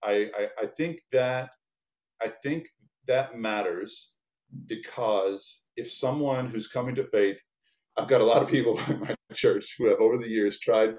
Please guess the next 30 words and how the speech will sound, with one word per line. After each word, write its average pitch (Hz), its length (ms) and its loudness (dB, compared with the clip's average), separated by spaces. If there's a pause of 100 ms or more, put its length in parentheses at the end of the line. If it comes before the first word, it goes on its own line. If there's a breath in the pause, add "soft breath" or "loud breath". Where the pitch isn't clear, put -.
(200)
they 101 80 2
start 131 280 2
coming 135 180 0
to 127 60 -2
church 123 400 0
and 98 140 -6
they 98 140 2
hear 117 180 -2
me 120 120 -4
talk 113 200 2
about 117 160 4
the - 60 -6
Bible. 107 420 2 (260 loud breath)
And 101 100 -10
so 107 80 0
they 120 140 4
pick 131 160 0
up 123 100 4
their 120 140 4
Bible 120 400 4
on 110 60 0
a 101 60 -2
Monday 117 260 0
morning 117 340 2
and 104 80 -2
they're 107 80 2
like, 98 140 4 (100)
"I'm 139 100 2
gonna 98 140 0
start, 104 440 2